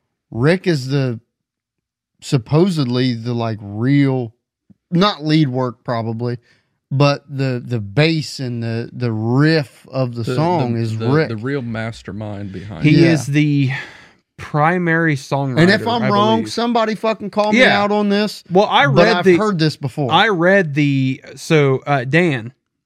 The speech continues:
Speaker 1: Uh-huh.
Speaker 3: did a, like, a read through basically of the, the new album song by song. And what I gathered is that Rick is the primary songwriter.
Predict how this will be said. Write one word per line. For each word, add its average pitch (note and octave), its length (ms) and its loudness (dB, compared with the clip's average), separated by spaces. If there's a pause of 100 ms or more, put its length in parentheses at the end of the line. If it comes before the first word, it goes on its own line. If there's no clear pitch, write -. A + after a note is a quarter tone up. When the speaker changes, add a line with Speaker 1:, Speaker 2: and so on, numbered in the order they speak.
(260)
Speaker 1:
Uh-huh. C#3 200 4
Speaker 3:
did D3 340 4
a, C3+ 480 0
like, D3 160 0
a C#3+ 60 -2
read F#3 380 0
through B2+ 280 -2
basically B2+ 520 -4
of B2+ 240 -2
the, B2+ 260 0
the C3+ 140 -4
new C3+ 180 4
album B2 220 -2
song B2+ 220 -6
by - 100 -12
song. C3 420 -6 (580)
And C#3+ 240 2
what C3+ 120 2
I F3 180 0
gathered C3+ 480 0
is B2+ 200 0
that C3 160 0
Rick D#3+ 460 0
is C3+ 320 -4
the D#3 140 -2
primary F3 460 0
songwriter. C#3+ 540 -6